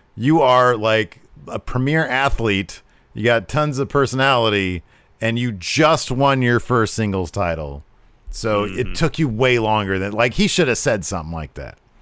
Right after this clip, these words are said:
Speaker 2: I feel like
Speaker 1: But
Speaker 2: M V P got the U S title pretty quick after joining W W E.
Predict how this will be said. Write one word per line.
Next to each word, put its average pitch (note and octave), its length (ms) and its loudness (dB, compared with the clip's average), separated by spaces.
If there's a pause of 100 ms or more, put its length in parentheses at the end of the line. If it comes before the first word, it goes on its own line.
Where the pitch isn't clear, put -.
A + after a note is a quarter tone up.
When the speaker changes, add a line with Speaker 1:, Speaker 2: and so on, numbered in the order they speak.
(760)
Speaker 2:
I - 80 -10
feel A3+ 140 -4
like G3 80 0
Speaker 1:
But C3 80 -2
Speaker 2:
M C#3+ 80 -4
V B2+ 120 -2
P E3 180 -6
got G#2+ 140 -2
the F2+ 100 -12
U G#2 140 -6
S F#2 80 -10
title A2 220 -4
pretty C3+ 220 -8
quick - 300 -6
after F2+ 180 -12
joining D#2+ 240 -14
W E2 180 -14
W D#2+ 160 -18
E. - 60 -20